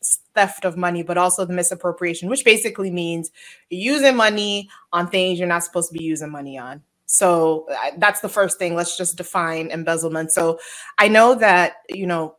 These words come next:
especially as a medium to, to, to small business, right? Like, a lot of people would be like, "Well, you know, I don't really have this problem," or, you know, "I don't have a, a large operation. I don't really need to spend time, you know, securing it." But in reality, a lot of companies, even companies that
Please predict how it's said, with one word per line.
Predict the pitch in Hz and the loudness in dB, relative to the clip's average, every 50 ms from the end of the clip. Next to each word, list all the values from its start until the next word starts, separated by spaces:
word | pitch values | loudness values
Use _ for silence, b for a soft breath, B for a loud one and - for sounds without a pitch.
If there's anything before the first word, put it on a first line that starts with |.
| _ - | _ -2
especially | 190 - - 214 208 - 240 240 | 0 2 2 2 0 0 0 0
as | 214 196 180 175 | 2 2 0 0
a | 180 170 165 | -2 -2 -2
medium | 165 160 170 175 180 175 180 180 175 170 170 170 | -2 -4 -4 -2 -2 0 0 0 0 -2 -4 -6
to, | - 180 170 160 160 156 156 147 - - | -6 -4 -4 -4 -4 -6 -6 -8 -10 -10
to, | - 180 165 160 156 151 - | -8 -6 -6 -6 -6 -8 -8
to | - 170 | -6 -6
small | - - 196 180 175 175 165 | -4 0 2 2 2 2 0
business, | 160 175 170 165 165 151 147 143 147 - - - | -2 -2 -2 -2 -4 -6 -8 -8 -8 -10 -8 -6
right? | 165 165 160 160 160 | -6 -4 -4 -4 -2
Like, | - 165 165 | -4 -6 -2
a | 180 | 0
lot | 185 202 208 | 0 2 0
of | 202 202 | 0 -2
people | 214 196 - 180 175 | -8 -10 -6 -4 -4
would | 175 | -4
be | 170 175 | -4 -4
like, | 170 160 160 160 - | -4 -4 -4 -4 -2
"Well, | 220 220 214 208 | 0 2 2 2
you | 202 196 | 0 -2
know, | 190 180 165 | -2 0 0
I | 165 175 | 2 2
don't | 185 185 - | 2 0 0
really | 180 180 175 | 0 -2 -2
have | 165 165 | -2 -4
this | - 160 - | -6 -8 -6
problem," | - - 190 180 180 175 185 180 180 180 175 175 165 | -2 0 0 2 2 2 0 0 0 0 0 -2 -2
or, | 156 156 156 151 - B B B B B | -2 -2 -4 -6 -8 B B B B B
you | B 185 | B -2
know, | 180 170 | 0 0
"I | 156 151 170 | 2 2 2
don't | 165 - - - | 0 -2 -2 -4
have | 175 170 165 165 | -4 -4 -4 -4
a, | 165 - | -6 -6
a | 160 165 | -6 -6
large | 160 165 160 160 165 170 165 165 | -4 0 0 2 2 2 2 0
operation. | 160 160 - - 165 170 175 170 170 - 175 | -2 -2 -2 -4 -4 -2 -2 -4 -4 -6 -6
I | 165 | -6
don't | 160 165 170 165 | -4 -4 -4 -4
really | 175 170 165 165 | -6 -6 -4 -6
need | 165 165 165 | -8 -8 -8
to | - | -6
spend | 220 - - 170 165 160 165 - | -6 -4 -4 -4 -6 -6 -6 -6
time, | - 180 170 165 165 165 160 165 165 | -6 -4 -4 -2 -2 -2 -4 -4 -4
you | 165 165 | -6 -6
know, | 160 151 | -4 -2
securing | 156 - - - - - 185 180 180 170 156 156 | -2 -2 -2 -4 -4 -2 0 0 0 0 -2 -4
it." | 156 147 - b b b b b b b b b 160 151 - | -6 -8 -10 b b b b b b b b b -6 0 4
But | 190 180 175 170 - - _ _ - | 4 6 6 4 0 -4 _ _ -6
in | 208 226 269 | -4 -2 0
reality, | 254 247 208 180 180 190 196 196 185 180 175 | 2 4 6 6 8 8 8 6 6 4 2
a | 170 170 | 0 0
lot | 165 170 170 175 190 196 | 2 4 6 6 6 6
of | 196 - - | 2 0 -4
companies, | - 190 170 180 185 180 160 156 151 156 156 | -6 -4 -4 -4 -4 -4 -6 -6 -6 -6 -6
even | 202 196 208 220 196 | -4 -4 -4 -4 -2
companies | 202 202 196 196 185 180 170 | -2 -2 -2 -2 -4 -4 -4
that | 170 | -2